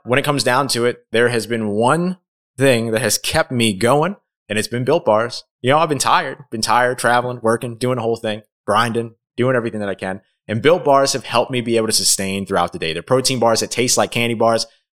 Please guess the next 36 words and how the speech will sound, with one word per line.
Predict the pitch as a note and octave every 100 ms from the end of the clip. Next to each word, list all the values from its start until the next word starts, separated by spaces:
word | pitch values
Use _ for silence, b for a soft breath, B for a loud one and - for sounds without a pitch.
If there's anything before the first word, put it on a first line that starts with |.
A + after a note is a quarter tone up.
| -
a |
fantastic | - G2 F#2 A2+ C3 - A2+
snack, | C3 B2 C3+
a | G2+
treat | - - D#3+
that | D3+ B2
you | B2
can | A#2+
enjoy, | G2 G2 C#3 E3+ G3 - B
but | - G2+
that | B2+
is | A2+
also | - C3+ D3+ D#3+ C#3
good | A#2+ F#2+
for | - C#3 D3+
you. | D3+
You | B2 F#2
have | G2 F2+
to | E2
love | D#2 D2 C#2+
that. | A2 A2+
You're | G#2
talking | G#2 G2 F2
seventeen, | D#2+ - A#2 A2+ A2+ A2
eighteen | A2+ A#2 B2 A2+
grams | A2+ A2
of | F#2+
protein, | A#2 A2+ A2+
but | G#2
only | F#2+
four | - B2
or | C#3+
five | B2 A2+
grams | G2+ A2 A2+ A2+
of | - F#2
chocolate, | - B2 B2 B2